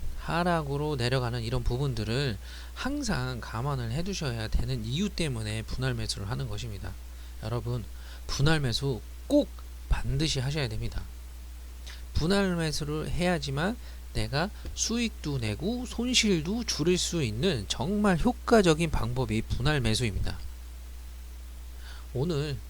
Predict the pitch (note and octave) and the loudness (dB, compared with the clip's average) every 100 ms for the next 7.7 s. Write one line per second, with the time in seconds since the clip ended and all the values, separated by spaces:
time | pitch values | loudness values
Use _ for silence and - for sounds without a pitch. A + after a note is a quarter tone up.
0 | - - - G2+ F#2+ G2 B2+ D#3 C3+ A3+ | -12 -12 -10 -8 -6 0 0 2 0 0
1 | G#3+ C3 C#3+ B2 C3+ A#2 - - - D3+ | 0 -2 -4 -6 -6 -6 8 8 8 0
2 | C#3 A#2 C3 A#2 A2 F#2+ A2+ - B2+ E3 | -2 -2 0 -2 -2 -4 -6 -4 0 0
3 | E3+ E3+ C3 A#2+ A2+ A2+ F#2 F#2 F#2 F#2 | 0 0 0 -2 -2 -2 -2 -2 -4 -8
4 | - - - F#3+ D#3 G2+ G2 G#2 - A2+ | -10 -10 -4 -4 -2 -4 -6 -8 -8 -6
5 | A#2 A2+ G2+ G#2+ G2+ A2 A2 G#2 F2+ F#2+ | -4 -4 -4 -6 -4 -2 -2 -4 -6 -8
6 | - - - - C#3 G#3+ A3 F3 D#3 A3+ | -10 -12 -4 0 4 4 4 4 0 -2
7 | - - - - A2 G2 F#2 | -8 -14 -14 -10 -8 -6 -8